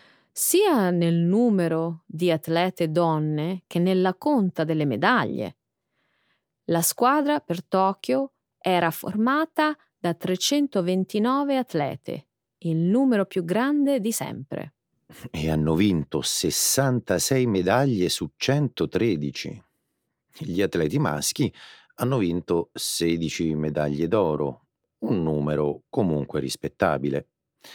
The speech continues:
Speaker 2: Tuttavia, ho guardato le statistiche storiche, Carmen.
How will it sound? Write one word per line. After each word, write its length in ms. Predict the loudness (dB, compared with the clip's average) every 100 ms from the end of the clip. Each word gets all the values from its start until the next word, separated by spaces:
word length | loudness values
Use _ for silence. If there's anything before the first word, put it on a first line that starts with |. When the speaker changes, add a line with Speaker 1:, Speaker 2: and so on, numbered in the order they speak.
| -20 -20 _ _ -10
Speaker 2:
Tuttavia, 680 | -4 0 2 4 2 0 -6 _ _ _ _ _
ho 80 | -4
guardato 600 | 0 2 2 2 2 0
le 220 | 0 0
statistiche 800 | -2 -4 -4 -2 -2 -2 -4 -4
storiche, 840 | -4 0 0 0 -2 -4 -4 -4 -6
Carmen. 640 | -6 -6 -6 -10 -12 -20